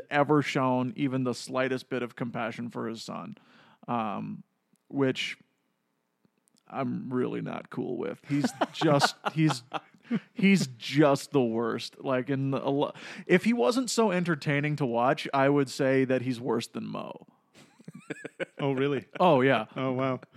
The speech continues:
Speaker 1: But luckily for Abe Simpson, he is extremely funny.
Speaker 3: Yeah.
Speaker 1: And Dan
Speaker 2: And no one's
Speaker 1: Castellaneta
Speaker 2: worse than Moe.
Speaker 1: No, and no one's worse than Moe. Yeah.
Speaker 2: <laughs>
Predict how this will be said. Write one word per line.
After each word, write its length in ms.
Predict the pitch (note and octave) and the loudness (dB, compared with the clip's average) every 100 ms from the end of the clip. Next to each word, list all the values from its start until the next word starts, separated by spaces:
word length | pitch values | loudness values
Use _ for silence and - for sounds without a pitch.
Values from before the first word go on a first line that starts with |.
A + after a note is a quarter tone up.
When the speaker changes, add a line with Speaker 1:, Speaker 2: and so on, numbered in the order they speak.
| C3 - | -6 4
Speaker 1:
But 340 | E3 C#3+ - _ _ - C#3+ _ C3+ | 6 6 0 _ _ -20 -20 _ -12
luckily 540 | D3 D#3+ D#3+ D3+ D3+ | 2 4 4 4 4
for 240 | C#3+ C#3+ C3+ | 2 0 2
Abe 200 | C3+ B2 | 0 0
Simpson, 400 | C#3+ C3 C3 B2 | -2 -2 -4 -4
he 200 | C3 C3+ | 0 2
is 280 | B2+ A#2+ - | 0 -4 -8
extremely 680 | C#3 - - D#3 D#3 C3 A#2 | -8 -6 -4 0 2 2 -2
funny. 400 | B2+ F#2+ C#2+ - _ - _ | -6 -10 -14 -18 _ -20 _
Speaker 3:
Yeah. 320 | C3 B2 A2+ | -2 -2 -2
Speaker 1:
And 260 | A2+ A2 G#2 _ _ _ _ _ _ _ _ _ - | -4 -8 -12 _ _ _ _ _ _ _ _ _ -4
Dan 180 | C#3 C3 | -4 0
Speaker 2:
And 140 | C#3 | -2
no 140 | C3+ C#3 | 0 0
one's 180 | C3 | 0
Speaker 1:
Castellaneta 80 | B2 | 0
Speaker 2:
worse 180 | B2+ A2+ | 0 0
than 140 | C3+ | -2
Moe. 240 | B2+ A#2+ B2+ - | -2 -4 -4 -8
Speaker 1:
No, 180 | C#3+ D3+ | 0 4
and 220 | D3+ C#3 | 4 4
no 140 | C#3 C3+ | 4 4
one's 220 | B2+ A#2 | 4 -2
worse 220 | A2+ A2+ | -8 -8
than 180 | - A#2 | -10 -10
Moe. 260 | A2+ F#2+ A#2+ D3+ | -8 -8 -10 -8
Yeah. 160 | B2 | -8
Speaker 2:
<laughs> 60 | - | -8